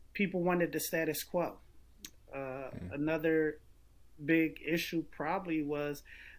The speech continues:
Speaker 1: that all of the new people that have moved into the district, we are Delaware's fastest growing district. We are the largest representative district.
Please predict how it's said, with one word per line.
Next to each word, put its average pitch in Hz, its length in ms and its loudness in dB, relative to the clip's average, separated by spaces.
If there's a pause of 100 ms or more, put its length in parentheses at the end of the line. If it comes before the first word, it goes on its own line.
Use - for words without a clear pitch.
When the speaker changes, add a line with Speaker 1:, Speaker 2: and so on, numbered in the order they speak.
Speaker 1:
that 151 260 0
all 175 240 4
of 165 140 -2
the 160 80 2
new 170 360 2
people 165 420 -4
that 143 120 0
have 135 120 -4
moved 151 340 2
into 151 280 0
the 139 300 -2 (100)
district, 147 540 0
we 160 200 2
are 151 400 0
Delaware's 139 720 -4 (400)
fastest 170 560 2
growing 175 400 4
district. 175 460 -4
We 160 180 2
are 151 140 0
the 139 140 -4
largest 151 480 0
representative 160 800 -2
district. 180 480 -8